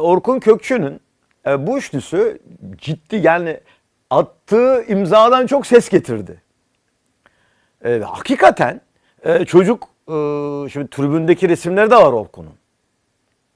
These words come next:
Maçlara gelmiş, seyretmiş. Şimdi mesela tribünde amigoluk yapan bir sürü kardeşimiz var.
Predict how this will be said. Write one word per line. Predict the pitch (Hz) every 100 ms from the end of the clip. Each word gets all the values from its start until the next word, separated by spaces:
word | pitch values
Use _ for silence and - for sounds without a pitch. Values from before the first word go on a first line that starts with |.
| _ _ _ _ _ _ _ _ _ _
Maçlara | 107 120 - 127 135
gelmiş, | 131 135 135 135
seyretmiş. | - - 107 123 139 - 139
Şimdi | - 131
mesela | 127 123 139 135 131
tribünde | 131 127 135 139
amigoluk | 131 127 139 127
yapan | 139 139 143
bir |
sürü | - 151
kardeşimiz | - 123 123 - 147 165
var. | 147